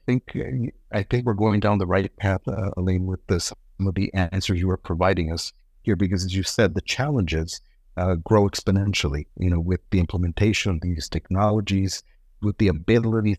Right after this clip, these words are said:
and capabilities that these technologies bring to the table. We now have, uh,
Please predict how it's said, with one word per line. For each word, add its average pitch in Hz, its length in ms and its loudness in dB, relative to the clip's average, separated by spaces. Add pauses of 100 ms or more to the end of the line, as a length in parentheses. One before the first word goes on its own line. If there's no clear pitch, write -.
and 127 240 -4
capabilities 110 920 0
that 85 120 -8
these 87 160 -4
technologies 85 600 -2
bring 80 260 0
to 90 100 -6
the 82 300 -2
table. 85 340 -2 (440)
We 104 160 2
now 98 400 2
have, 87 500 0 (460)
uh, 90 220 0